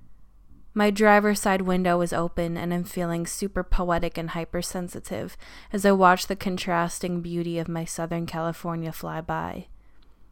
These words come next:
Purple mountains in the distance and the industrial sprawl next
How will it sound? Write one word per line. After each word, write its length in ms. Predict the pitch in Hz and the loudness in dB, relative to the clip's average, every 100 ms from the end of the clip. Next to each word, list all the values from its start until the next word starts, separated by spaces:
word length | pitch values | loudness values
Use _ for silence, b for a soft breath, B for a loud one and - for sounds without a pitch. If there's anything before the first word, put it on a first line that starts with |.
| - - | -4 4
Purple 320 | 208 202 190 | 4 4 2
mountains 600 | 180 165 170 175 170 170 | 4 2 0 -2 -4 -4
in 100 | 175 | -6
the 80 | 170 | -4
distance 720 | 170 - 185 180 185 - - B B B | -6 -6 -6 -6 -8 -12 -14 B B B
and 100 | 202 | 0
the 80 | 190 | 2
industrial 640 | 185 180 185 - 196 175 | 6 6 4 0 0 0
sprawl 520 | 175 - 185 170 170 | 0 -2 2 4 2
next 260 | 175 165 | 0 -4